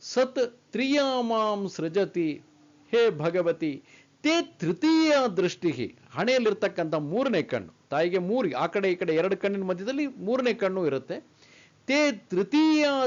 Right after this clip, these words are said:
ದೃಷ್ಟಿಹಿ ದರದಲಿತ ಹೇಮಾಂ ಭುಜರುಚಿಂ ದಿವಸ ನಿಶಯೋರಂತರಚರಿ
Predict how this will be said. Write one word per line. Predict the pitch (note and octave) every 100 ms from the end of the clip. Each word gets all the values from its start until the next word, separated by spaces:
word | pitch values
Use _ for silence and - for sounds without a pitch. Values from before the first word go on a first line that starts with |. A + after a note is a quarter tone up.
| F#3+
ದೃಷ್ಟಿಹಿ | G3+ - - G#3 D#3+ F#3+ E3 - _ _ C3+ A#2
ದರದಲಿತ | A3 B3+ C4+ G#3+ A3+ C4+ C4 B3 A3+
ಹೇಮಾಂ | F3+ A3 A#3 A3 G#3+ G3+ F#3+ D3+
ಭುಜರುಚಿಂ | F3 G3 G#3+ F#3+ - F#3+ E3+ D3+ C#3+ _ - _ B2+ D3
ದಿವಸ | C#4+ D4+ C#4 C4+ B3+
ನಿಶಯೋರಂತರಚರಿ | G#3+ G#3+ - C4+ A#3+ A#3 A3+ G#3 F3 E3+ A3+ A#3+ G#3+ F3 D#3+ D3 G3+ G3 F3+ D#3+